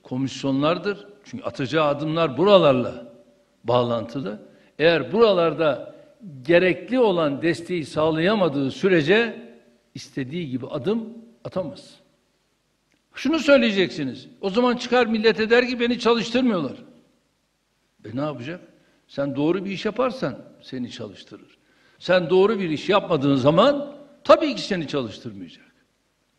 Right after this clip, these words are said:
Bu işin aslı bu. E, biz şu anda kalkıp da bunu diyebilir miyiz? "Ya biz işte anayasa değişikliği yapmak istiyoruz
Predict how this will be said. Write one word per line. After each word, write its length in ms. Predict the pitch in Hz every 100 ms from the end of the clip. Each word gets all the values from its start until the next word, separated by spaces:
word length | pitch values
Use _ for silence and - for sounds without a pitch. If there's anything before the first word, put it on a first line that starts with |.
| _ _ _ _ _ _ -
Bu 100 | 151
işin 220 | 143 190
aslı 360 | 120 - 277
bu. 320 | 302 190 - - - _ _ _ _ _ _
E, 80 | 131
biz 140 | 151 175
şu 200 | - 220
anda 520 | 208 208 190 147 - - -
kalkıp 440 | 175 202 208 214
da 140 | 214 180
bunu 200 | 190 175
diyebilir 440 | 190 190 190 269
miyiz? 420 | 302 208 135 - - - _ _
"Ya 240 | - 196 202
biz 120 | 226
işte 200 | 202 214
anayasa 480 | 202 226 226 190 220
değişikliği 520 | 214 175 - 220 254
yapmak 360 | 214 196 196 -
istiyoruz 580 | - 185 175 131 -